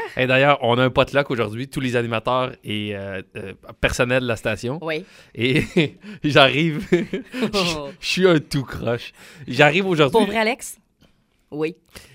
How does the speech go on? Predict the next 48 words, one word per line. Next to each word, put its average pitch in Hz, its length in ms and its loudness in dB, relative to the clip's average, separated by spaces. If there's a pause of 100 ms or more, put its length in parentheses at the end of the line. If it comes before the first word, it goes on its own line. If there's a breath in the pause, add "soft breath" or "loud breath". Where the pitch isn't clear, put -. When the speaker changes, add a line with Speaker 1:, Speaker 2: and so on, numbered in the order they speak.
(120)
Speaker 1:
Je 113 120 -8
vois 147 260 2
plein 190 300 4
d'items 123 680 -2 (920)
de, 113 500 -2
de, 117 300 -2
de, 113 520 -6
de 120 260 -4
bouffe 131 400 2
sur - 180 -6
la 104 100 0
table 143 360 2
dans 120 60 0
la 113 60 -2
cuisine. 127 320 -2
Je - 60 -12
fais 131 100 -10
comme, 143 140 -10 (240)
non, 370 400 2
c'est - 100 -12
aujourd'hui, 220 560 2
calique. 190 720 -2
Je 135 60 -6
veux 139 100 2
aller 147 160 2
chez 151 140 -6
Costco 139 400 0
acheter 123 240 -2
des 117 240 -4
trucs. 170 240 -6 (340 loud breath)
Fait 120 120 -2
que 143 80 -6
là, 156 80 -2
je, 131 80 -8 (100)
mais 123 120 -4
je - 60 -8
suis - 80 -6
sûr 180 160 -2
que 127 100 -4
finalement, 127 300 -4
je 113 100 -8
vais 113 80 -2
gagner. 117 440 -2 (520 soft breath)
J'ai 110 180 -8
commandé 131 520 0
trois 139 680 -6
grosses 117 680 -4
poutines. 101 560 -12